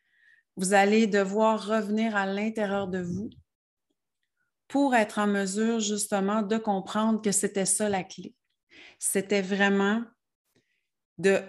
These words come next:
prendre une décision, de mettre fin à ce qu'il y avait à, à, à clore,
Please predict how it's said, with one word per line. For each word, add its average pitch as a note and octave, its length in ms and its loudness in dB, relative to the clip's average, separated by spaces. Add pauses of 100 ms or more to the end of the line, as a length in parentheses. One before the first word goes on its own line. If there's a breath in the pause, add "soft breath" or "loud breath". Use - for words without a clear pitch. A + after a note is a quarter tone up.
(200)
prendre A3+ 320 2
une G#3+ 120 4
décision, F3 640 -2 (760)
de F#3 160 4
mettre G#3+ 300 2
fin A3+ 300 2
à G3 60 0
ce - 100 -4
qu'il F#3+ 120 0
y - 20 4
avait F3+ 160 2
à, F3 180 2
à, E3+ 340 -2
à E3+ 40 -2
clore, F#3+ 600 0